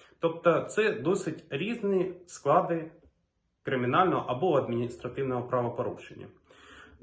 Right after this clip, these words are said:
Е, до речі, що стосується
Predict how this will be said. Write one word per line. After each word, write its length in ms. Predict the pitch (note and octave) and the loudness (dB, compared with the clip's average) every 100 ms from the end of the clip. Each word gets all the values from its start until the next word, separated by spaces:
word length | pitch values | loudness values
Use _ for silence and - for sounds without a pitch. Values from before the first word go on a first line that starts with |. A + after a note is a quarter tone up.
| - | -6
Е, 360 | C3+ C3 B2 B2 | 0 4 4 4
до 80 | C#3 | 2
речі, 800 | F#3+ G#3 - F3 E3+ E3+ D#3+ - | 2 0 -4 0 2 4 2 -2
що 180 | - D3+ | -8 -8
стосується 560 | - C#3 D#3 D3 - | -8 -6 -2 -2 -4